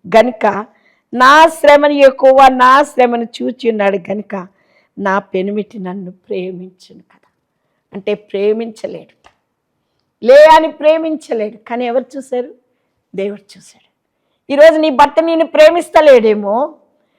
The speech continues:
నీ భర్త నిన్ను ద్వేషిస్తున్నాడేమో, నీ భార్య నిన్ను ద్వేషిస్తుందేమో,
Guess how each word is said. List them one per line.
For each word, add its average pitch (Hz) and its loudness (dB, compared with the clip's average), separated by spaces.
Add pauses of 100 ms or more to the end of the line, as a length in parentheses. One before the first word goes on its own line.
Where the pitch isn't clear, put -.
(120)
నీ 320 -2
భర్త 311 0
నిన్ను 330 -2
ద్వేషిస్తున్నాడేమో, 285 -2 (540)
నీ 330 -2
భార్య 320 4
నిన్ను 330 -2
ద్వేషిస్తుందేమో, 262 -2